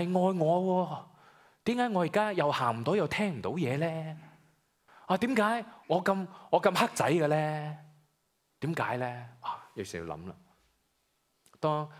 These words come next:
患難嚟到嘅時候，經常挑戰到嘅，其實係我哋嘅信仰。我哋點睇神呢？我哋點睇神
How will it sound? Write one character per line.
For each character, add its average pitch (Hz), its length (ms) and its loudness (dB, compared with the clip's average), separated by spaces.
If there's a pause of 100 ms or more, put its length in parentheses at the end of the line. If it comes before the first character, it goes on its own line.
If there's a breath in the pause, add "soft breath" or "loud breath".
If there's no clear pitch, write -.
(120)
患 117 280 -2
難 113 220 -4
嚟 101 160 -4
到 120 120 -4
嘅 120 120 -4
時 107 220 -6
候， 98 180 -8 (220 loud breath)
經 277 240 -6
常 107 320 -2
挑 - 240 0
戰 156 500 0
到 127 120 2
嘅， 131 360 2 (720 loud breath)
其 - 120 -8
實 90 140 -6
係 87 80 -10
我 87 100 -6
哋 85 100 -6
嘅 87 80 -8
信 82 300 -8
仰。 67 260 -12 (680 soft breath)
我 98 120 -8
哋 92 80 -8
點 110 180 -8
睇 87 240 -6
神 - 160 -10 (160)
呢？ - 60 -18 (1300)
我 - 100 -12
哋 87 100 -10
點 90 180 -10
睇 87 180 -14
神 - 120 -16